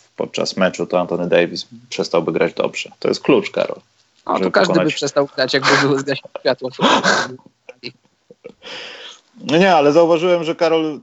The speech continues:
Speaker 1: jest już taki sezon ogórkowy, że ten news, no, w ostatnie dwa dni to skradł, bo już się pojawiły komentarze, dlaczego tak jest. Bo to w, przez filmy, przez horrory podobno Antony Davis popadł w taki stan
Speaker 2: A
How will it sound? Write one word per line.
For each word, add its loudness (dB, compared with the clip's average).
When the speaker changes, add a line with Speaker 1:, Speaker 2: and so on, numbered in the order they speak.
Speaker 1:
jest -4
już -6
taki 2
sezon 0
ogórkowy, 0
że -6
ten -6
news, -8
no, 2
w -8
ostatnie 2
dwa 4
dni -2
to 0
skradł, 2
bo -2
już -6
się -2
pojawiły 0
komentarze, 0
dlaczego 0
tak -4
jest. -6
Bo -2
to -4
w, -12
przez -2
filmy, -2
przez -2
horrory 2
podobno -4
Antony -2
Davis 0
popadł -2
w -20
taki -6
stan 0
Speaker 2:
A -14